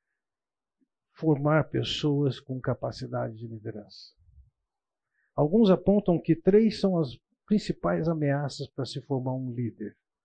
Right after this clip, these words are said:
A primeira é o temor que a pessoa tem de fracassar. E liderança envolve também fracasso.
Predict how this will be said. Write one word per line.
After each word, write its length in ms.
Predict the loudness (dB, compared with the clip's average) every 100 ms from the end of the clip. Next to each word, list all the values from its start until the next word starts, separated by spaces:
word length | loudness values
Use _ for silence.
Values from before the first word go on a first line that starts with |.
| _ _ _ _ _ _ _ _ _
A 80 | -10
primeira 640 | 4 4 6 4 4 4
é 260 | 4 4 2
o 160 | -2 -4
temor 580 | 0 0 2 4 4 2
que 160 | -2
a 60 | -4
pessoa 440 | -2 -6 -2 -4 -2
tem 220 | -4 -4
de 100 | -4
fracassar. 720 | -8 -8 -8 -10 -12 -12 -16 -18 _ -20 _ _ _ _ _ _ _ _ _ _ _ _ _ _ _ _ _ _ _ _ -20 -20 -20 _ _ -20 _ _ _ _ _ 8
E 180 | 8
liderança 600 | 10 8 8 6 2 -2 6
envolve 640 | 6 6 2 2 2 -2
também 340 | -4 -2 -2
fracasso. 840 | -4 -6 -6 -8 -10 -14 -20 -20